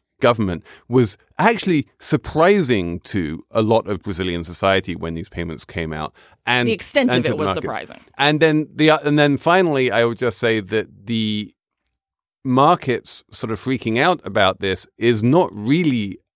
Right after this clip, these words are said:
Speaker 1: them freaking out about the corruption. It's them freaking out about the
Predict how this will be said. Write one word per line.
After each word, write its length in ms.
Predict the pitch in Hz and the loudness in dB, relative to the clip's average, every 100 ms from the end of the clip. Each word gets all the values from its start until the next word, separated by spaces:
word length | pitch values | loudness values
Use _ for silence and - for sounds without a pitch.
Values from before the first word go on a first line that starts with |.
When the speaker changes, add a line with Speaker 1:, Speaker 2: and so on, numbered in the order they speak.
| _ | _
Speaker 1:
them 360 | - 107 117 110 | -6 0 2 0
freaking 340 | - 110 107 | -2 -2 -2
out 80 | 98 | -2
about 240 | 90 92 - | 0 -2 -4
the 80 | |
corruption. 500 | - 135 131 104 95 - | -4 0 0 -2 -6 -4
It's 220 | 107 - | -6 -4
them 360 | - 127 123 113 - - | 0 2 2 0 -8 -12
freaking 440 | - 131 117 113 | -2 -2 0 0
out 240 | 107 101 - _ _ | 2 0 -4 _ _
about 520 | 110 92 104 101 - | -4 0 2 0 -2
the 320 | - 104 95 | -4 -2 -2